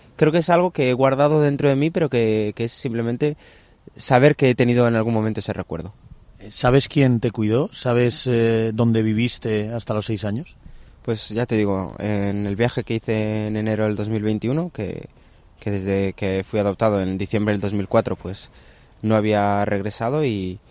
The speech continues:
Speaker 1: y ahí fue donde, pues, todos estos destellos, pues fui dándoles explicación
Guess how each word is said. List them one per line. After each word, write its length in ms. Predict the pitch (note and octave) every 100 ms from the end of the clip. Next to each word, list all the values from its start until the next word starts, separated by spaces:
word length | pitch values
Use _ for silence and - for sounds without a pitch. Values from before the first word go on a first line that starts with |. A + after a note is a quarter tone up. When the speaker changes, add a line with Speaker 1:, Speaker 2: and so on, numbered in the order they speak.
| - - -
Speaker 1:
y 100 | G#2+
ahí 160 | A2+
fue 180 | - A#2
donde, 760 | G#2+ G#2 G2+ G2+ G2+ G2+ G2 -
pues, 340 | G2+ - - _ -
todos 340 | A2+ A2+ -
estos 360 | A2+ G#2+ G#2+ -
destellos, 580 | A2 G#2+ B2 A2+ A#2 - -
pues 160 | G2+ -
fui 260 | A2+ G#2+
dándoles 380 | G#2 A2 G#2+ G#2+
explicación 640 | - A2 A#2 G#2+ C#3+ D3+